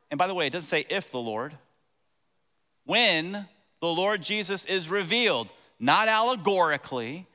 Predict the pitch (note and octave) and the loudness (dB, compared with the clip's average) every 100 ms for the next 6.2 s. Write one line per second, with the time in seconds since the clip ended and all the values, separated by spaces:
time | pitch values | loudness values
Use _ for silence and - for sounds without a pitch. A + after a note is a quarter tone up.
0 | _ _ _ A#2 F3+ A3 - - - C4+ | _ _ _ 2 2 2 -6 -8 0 2
1 | A3 E3 - - B2+ A2+ A#2 E3+ - - | 4 2 -2 -4 -4 -4 -6 -8 -12 0
2 | C#3 G#3 A#3+ - A#3+ A3+ - - _ _ | 2 4 0 2 2 2 -12 -20 _ _
3 | _ - A3+ G#3+ A#3 C4 C4 G#3 D3+ C#3+ | _ 2 4 6 4 2 4 6 6 4
4 | F3 F3+ G3 F3+ F#3 A3+ G#3+ E3+ E3 F#3+ | 0 0 -2 0 -2 -2 -4 -6 0 2
5 | G#3+ G3+ G3 F#3 - - A#3+ D#3 - - | 2 2 0 -2 -4 4 4 4 -4 -16
6 | - | -20